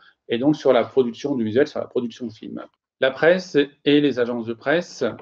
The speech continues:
euh, donc là, en fait, il y a une, une, une situation qui, euh, qui peut s'observer sur une baisse de, de vente papier, euh, des, des quotidiens, une baisse de vente papier également,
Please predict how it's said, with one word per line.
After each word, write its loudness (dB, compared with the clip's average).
euh, 0
donc -10
là, 4
en 0
fait, -4
il -8
y 2
a 2
une, -4
une, -6
une -10
situation 4
qui, -2
euh, -2
qui -16
peut 2
s'observer 2
sur -2
une -4
baisse 2
de, -2
de -8
vente -4
papier, 0
euh, -16
des, -2
des -8
quotidiens, 0
une -6
baisse 4
de -2
vente 0
papier 0
également, 0